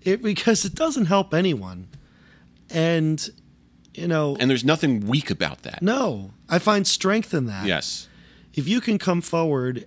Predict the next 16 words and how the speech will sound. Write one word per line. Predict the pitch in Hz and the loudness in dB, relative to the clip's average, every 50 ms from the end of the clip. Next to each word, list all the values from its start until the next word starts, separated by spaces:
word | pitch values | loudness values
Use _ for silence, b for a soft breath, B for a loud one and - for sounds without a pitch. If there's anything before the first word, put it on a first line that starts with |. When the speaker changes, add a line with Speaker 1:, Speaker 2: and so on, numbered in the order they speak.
| - - | -12 -10
Speaker 1:
and | - 139 135 135 135 135 135 131 131 120 - - _ _ _ _ _ _ _ _ _ _ _ - - - | -6 -4 -2 0 0 0 0 0 -2 -4 -6 -12 _ _ _ _ _ _ _ _ _ _ _ -20 -14 -10
express | - 127 - - - - - 170 170 180 196 - - - - | -8 -4 -2 -2 -2 -2 0 0 2 2 2 0 -2 -2 -2
your | - 143 | -4 -4
feelings | 123 - - 175 170 170 156 147 139 120 | -4 -2 -2 -2 0 0 0 0 0 -2
on | 131 131 | -2 -4
a | 127 123 | -4 -4
situation | - - 131 - - 131 123 127 135 139 - - 113 107 | -4 -4 -4 -4 -4 -4 -4 -2 -2 -4 -4 -6 -8 -8
like | 104 107 101 - | -10 -10 -10 -8
we | - 135 165 156 | -6 -4 -4 -4
are | 127 120 110 | -4 -6 -6
now, | 110 127 151 160 127 95 78 82 - - - - - - - _ - _ _ _ _ _ _ _ _ _ _ _ _ B B B B B B B B B B B B B B B B B B B _ _ _ _ _ _ _ _ _ _ - - _ | -6 -4 -4 -6 -6 -8 -10 -14 -18 -20 -20 -20 -20 -20 -20 _ -20 _ _ _ _ _ _ _ _ _ _ _ _ B B B B B B B B B B B B B B B B B B B _ _ _ _ _ _ _ _ _ _ -20 -20 _
it | - - 185 | -2 -2 0
just | - - 277 277 - | 0 0 -2 0 0
takes | - 240 220 - - | 0 -2 -2 -2 -2
one | 170 175 185 185 190 | 0 0 0 0 0
person. | - - 160 175 180 - - - - - | 0 -2 -2 -2 -2 -4 -8 -10 -12 -18